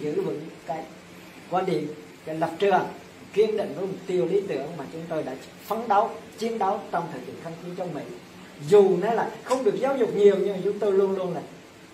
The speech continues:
đấu tranh đánh Mỹ để giải phóng miền Nam, thống nhất đất nước. Nhưng mà thống nhất đất nước để làm gì? Để xây dựng thành công chủ nghĩa xã hội trên đất nước của chúng ta.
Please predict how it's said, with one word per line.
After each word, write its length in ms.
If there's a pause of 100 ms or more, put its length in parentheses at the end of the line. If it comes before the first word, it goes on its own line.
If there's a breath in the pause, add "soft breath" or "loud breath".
(380)
đấu 180
tranh 180 (880)
đánh 140
Mỹ 140 (440)
để 80
giải 240
phóng 160
miền 180
Nam, 160 (280)
thống 200
nhất 140
đất 140
nước. 160 (220)
Nhưng 140
mà 60
thống 200
nhất 140
đất 140
nước 180
để 160
làm 180
gì? 200 (140)
Để 100
xây 180
dựng 180 (160)
thành 180 (140)
công 140 (140)
chủ 60
nghĩa 300
xã 60
hội 100 (160)
trên 120
đất 80 (100)
nước 140
của 140
chúng 120
ta. 160